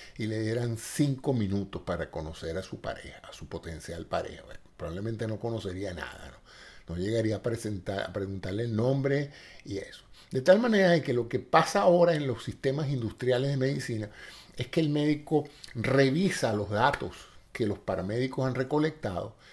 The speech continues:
se forma una imagen de usted y luego va a entrevistarse con usted por cinco minutos. Muchas veces va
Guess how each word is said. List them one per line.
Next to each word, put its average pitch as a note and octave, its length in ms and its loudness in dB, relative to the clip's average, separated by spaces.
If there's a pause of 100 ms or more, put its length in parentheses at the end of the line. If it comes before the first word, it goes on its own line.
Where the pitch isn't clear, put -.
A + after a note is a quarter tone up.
(100)
se - 260 4
forma G#3+ 440 6
una G3 180 6
imagen D#3 520 2
de A2+ 140 4
usted G#2 600 2 (1400)
y F3+ 140 6
luego C3+ 400 6
va B2 360 2
a A2+ 120 -2
entrevistarse G2+ 920 2
con C3 160 -2
usted - 360 -4
por - 200 -6
cinco F3 380 4
minutos. G#2+ 480 2 (600)
Muchas G#3 420 8
veces F3 500 8
va D3 360 2